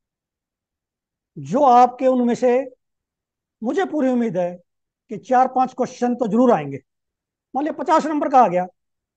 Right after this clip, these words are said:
करंट अफेयर में, तो चालीस पचास नंबर का एग्रीकल्चर में आ गया, सौ नंबर का तो ये समझ लीजिए कि मैं आपको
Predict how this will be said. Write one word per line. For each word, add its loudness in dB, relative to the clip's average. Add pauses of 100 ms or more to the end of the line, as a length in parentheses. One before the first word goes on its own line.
(360)
करंट -2
अफेयर 0
में, -4
तो -20
चालीस -2
पचास 0
नंबर 0
का 4
एग्रीकल्चर 0
में 2
आ 4
गया, 0
सौ -2
नंबर -2
का -2
तो -4
ये -2
समझ -4
लीजिए -4
कि -4
मैं -2
आपको 2